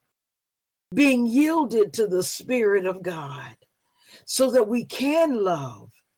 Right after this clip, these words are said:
his way, being sensitive to his Spirit so that when he says, "Sherelle, walk in love"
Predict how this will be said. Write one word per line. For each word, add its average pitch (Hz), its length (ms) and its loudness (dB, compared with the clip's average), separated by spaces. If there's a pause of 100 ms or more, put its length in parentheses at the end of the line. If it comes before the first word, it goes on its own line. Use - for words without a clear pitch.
(520)
his 165 260 0
way, 151 500 -6 (1800)
being 311 300 6
sensitive 294 1120 -2 (600)
to 311 280 0
his 277 220 -2
Spirit 151 680 -6 (2000)
so 240 140 6
that 226 140 4
when 233 180 -2
he 247 200 -2
says, 247 720 -4 (240)
"Sherelle, 175 720 -2 (1400)
walk 196 380 2
in 208 180 0
love" 180 460 -2